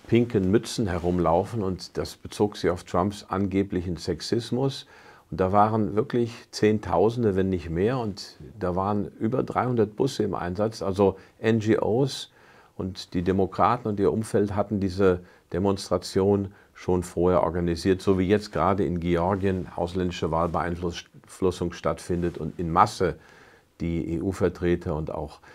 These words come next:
äh, Vertreter, ähm, der U S A dorthin gehen, um zu sagen, Georgien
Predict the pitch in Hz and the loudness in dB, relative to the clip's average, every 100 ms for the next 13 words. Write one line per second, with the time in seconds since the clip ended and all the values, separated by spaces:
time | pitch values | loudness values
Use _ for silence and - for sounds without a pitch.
0 | - - _ 82 80 82 - 87 85 90 | -20 -20 _ -10 -4 -6 -2 -2 0 0
1 | 80 76 _ _ _ - 82 80 78 76 | -2 -4 _ _ _ -14 -10 -6 -6 -6
2 | - 80 67 82 80 87 85 80 85 87 | -8 -6 -4 -6 -6 -4 0 -2 -2 -4
3 | 82 85 67 82 - 78 80 80 82 - | -2 -2 -4 -8 -6 -4 -2 -4 -6 -10
4 | - _ - 82 76 82 85 82 80 | -20 _ -8 -4 0 0 0 -2 -4